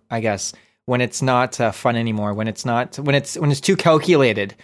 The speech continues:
that's when I had to stop personally. And even we took a break with this show, we took a break from social media too. And just, you don't have to take a year off like we did.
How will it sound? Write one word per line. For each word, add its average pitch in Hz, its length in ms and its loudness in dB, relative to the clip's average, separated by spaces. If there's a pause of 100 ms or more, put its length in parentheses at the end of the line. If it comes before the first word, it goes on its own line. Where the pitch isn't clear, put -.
(100)
that's 123 220 -2
when 135 100 0
I 123 120 2
had 120 180 0
to - 60 -8
stop 110 340 0
personally. 104 480 -4
And 135 100 2
even 190 280 2
we 165 100 4
took 170 160 2
a 151 40 -4
break 143 200 4
with 147 120 -2
this 165 120 4
show, 139 160 4
we 127 100 6
took 135 160 2
a 127 40 -2
break 120 180 2
from 113 140 -4
social 117 320 0
media 110 240 2
too. 110 240 2
And 107 100 -2
just, 127 180 0 (280)
you 202 80 2
don't 202 100 6
have 208 100 2
to 175 60 -2
take 185 160 2
a 170 60 4
year 170 180 6
off 135 200 4
like 143 120 2
we 160 100 6
did. 131 280 4